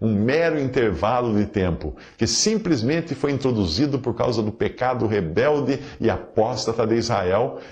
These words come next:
e, consequentemente, Deus permite, em sua providência, que o pior leve vantagem. Não podemos formar um julgamento correto do estado do mundo e de sua história em larga escala sem levar isso em conta.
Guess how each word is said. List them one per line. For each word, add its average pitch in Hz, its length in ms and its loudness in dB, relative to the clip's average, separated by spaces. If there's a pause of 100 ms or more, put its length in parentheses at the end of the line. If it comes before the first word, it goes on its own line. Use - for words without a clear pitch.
e, 110 80 2
consequentemente, 107 960 0
Deus 104 240 2
permite, 101 680 0
em 90 120 0
sua - 200 -2
providência, 87 840 -2 (400)
que 131 280 -2
o 120 80 -2
pior 123 880 0 (160)
leve 92 320 2
vantagem. 73 560 -4 (800)
Não 165 180 0
podemos 165 440 0
formar 131 380 0
um 147 60 0
julgamento 120 520 0
correto 107 420 0
do 95 60 2
estado 98 320 0
do 87 100 0
mundo 117 400 2 (180)
e 95 60 0
de 95 80 2
sua 101 160 0
história 107 480 0
em 92 40 0
larga 95 280 2
escala 107 560 0 (180)
sem - 360 -2
levar 175 360 0
isso 220 240 0
em 95 60 -2
conta. 76 400 -6